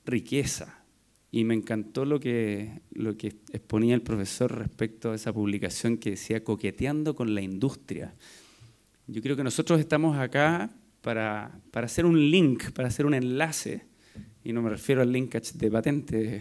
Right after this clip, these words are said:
<laughs> que está tan polémico en estos días, entre los investigadores y entre la industria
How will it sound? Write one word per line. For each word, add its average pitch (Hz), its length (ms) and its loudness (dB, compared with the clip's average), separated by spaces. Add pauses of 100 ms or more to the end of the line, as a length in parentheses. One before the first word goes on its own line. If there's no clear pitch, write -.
(120)
<laughs> - 120 -4
que - 80 -12
está - 180 -8
tan 117 180 -2
polémico 113 480 0
en 104 80 -4
estos 104 240 -6
días, 92 260 -8 (760)
entre 165 840 4 (180)
los 123 160 0
investigadores 127 1300 -2 (880)
y 131 160 6
entre 151 720 2 (220)
la 123 140 2
industria 113 760 0